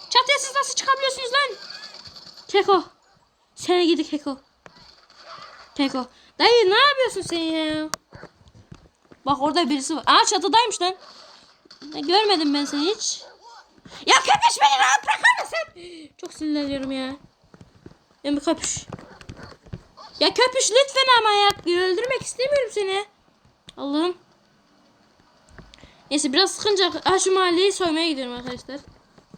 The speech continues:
Mahallas, mahalla. İnşallah market açıktır da. <laughs> Biz, biz kapışırken adam.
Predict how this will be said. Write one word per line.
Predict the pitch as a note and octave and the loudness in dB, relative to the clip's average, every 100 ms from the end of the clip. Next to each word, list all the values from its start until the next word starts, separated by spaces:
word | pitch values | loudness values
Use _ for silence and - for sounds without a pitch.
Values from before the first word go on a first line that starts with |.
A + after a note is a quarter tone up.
| - - | -20 -6
Mahallas, | C4 C4 C4 B3 C4 - - - B3+ | -2 0 -2 -2 -6 -6 -8 -8 -8
mahalla. | B3+ B3+ B3+ B3+ D4 - _ _ _ _ _ - | -6 -4 -4 -4 -4 -8 _ _ _ _ _ -2
İnşallah | D#4 G4+ A4 G4 - - | 2 4 4 2 -4 -10
market | C#4+ D#4 D#4 E4 | -8 -6 -6 -6
açıktır | D#4 E4 F4+ D#4 | -8 -8 -12 -10
da. | A#3+ - - | -12 -14 -20
<laughs> | _ - F4 A4+ F4+ | _ 2 2 2 -8
Biz, | C4+ G#3+ E4 - - C4 | -8 0 0 0 -8 -8
biz | C4 F4+ | 0 0
kapışırken | - E4 D4 F#4 F4 | 0 -4 -4 -6 -6
adam. | C#4 C4+ C4+ C#4 D4+ | -6 -8 -6 -6 -6